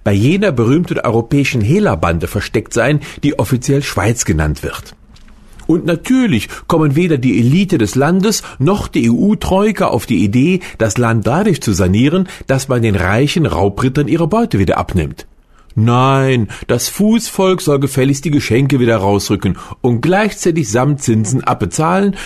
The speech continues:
während die Raubritterelite einfach so weiterleben und regieren darf wie bisher. Aber jetzt beginnt das gemeine Volk, den tieferen Sinn des Wortes gemein zu begreifen und nimmt sich das ungemein demokratische Recht heraus,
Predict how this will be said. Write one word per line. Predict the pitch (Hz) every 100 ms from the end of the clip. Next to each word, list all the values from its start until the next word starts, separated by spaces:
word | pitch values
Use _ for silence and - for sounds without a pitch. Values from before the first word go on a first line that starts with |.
| -
während | 107 110 196 87
die |
Raubritterelite | 90 147 185 165 156 117 143 147 139 -
einfach | 117 120 104
so | 92 78
weiterleben | 90 113 95 98 95
und | 78 98 104
regieren | 87 92 98 87
darf | 82 82
wie | 101
bisher. | 85 107 - 73 - - _ - - _ - - _ _ _ _ - -
Aber | 87 82 85
jetzt | 92 151 - - -
beginnt | 92 123 156
das | 127 -
gemeine | 110 98 123 160 147
Volk, | - 139 160 151 - -
den | 110 107
tieferen | - 180 175 131 117 101
Sinn | 127 180
des | 160 -
Wortes | 123 - 127 -
gemein | 120 131 180 160
zu | -
begreifen | 82 - 76 117 - 175 180 -
und | - 131 160
nimmt | 190 214
sich | - 151
das | 135 123
ungemein | - 226 269 226 165 151 139
demokratische | 127 107 92 - 147 185 175 - 87
Recht | 131 135 -
heraus, | 135 143 156